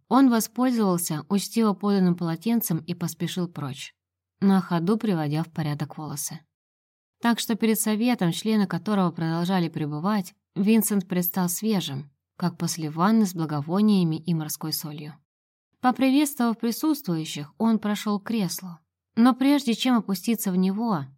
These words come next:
жестом пригласил войти Амелию и Уильяма, что мялись на пороге, подобно нашкодившим гимназистам. Нахмурился. "А где Арчибальд?" Собравшиеся вдруг хватились недостающего члена совета,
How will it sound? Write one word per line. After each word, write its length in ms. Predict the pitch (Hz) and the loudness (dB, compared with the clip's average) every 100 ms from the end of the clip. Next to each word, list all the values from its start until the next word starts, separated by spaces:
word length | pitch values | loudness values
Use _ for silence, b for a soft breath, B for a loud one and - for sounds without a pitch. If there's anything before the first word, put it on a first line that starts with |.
| _ _ _ | _ _ _
жестом 460 | 202 247 269 202 175 | -2 0 2 2 0
пригласил 520 | 170 156 175 175 175 | 0 -2 -2 0 -2
войти 520 | 156 156 - 226 220 | -2 -6 -2 -2 0
Амелию 500 | 185 170 156 160 196 | 0 0 0 0 0
и 160 | - 175 | 0 0
Уильяма, 500 | 170 160 143 139 135 - _ _ _ - | 0 0 -2 -6 -10 -16 _ _ _ -8
что 240 | - 240 | -4 2
мялись 360 | 226 226 208 180 | 4 6 4 2
на 120 | 190 | 0
пороге, 360 | 190 202 214 170 | 0 0 0 0
подобно 380 | 170 170 185 175 | -2 0 2 2
нашкодившим 680 | 170 - 160 165 160 180 | 0 -4 -4 -4 -2 -2
гимназистам. 720 | 170 165 175 147 139 - 143 - _ _ _ _ | 0 0 -2 -4 -10 -10 -14 -16 _ _ _ _
Нахмурился. 720 | 202 196 185 165 135 - 135 - _ _ _ _ _ _ _ - | -2 0 0 0 -2 -8 -12 -16 _ _ _ _ _ _ _ 0
"А 340 | 180 180 175 | 4 4 2
где 300 | 170 180 202 | 2 2 2
Арчибальд?" 640 | 220 - 254 170 139 - _ _ _ _ _ _ _ - | 0 -4 -2 -2 -4 -8 _ _ _ _ _ _ _ -6
Собравшиеся 840 | - 269 254 269 269 254 254 262 240 | 0 2 4 4 4 2 0 2 2
вдруг 340 | 214 247 - | 2 0 0
хватились 520 | 214 220 240 233 208 | -2 0 2 2 4
недостающего 840 | 196 185 180 196 214 233 - 175 165 | 2 0 0 0 0 0 0 -2 -2
члена 360 | - 220 190 | 0 2 2
совета, 640 | 180 214 202 151 139 147 | 2 -2 -2 -2 -6 -12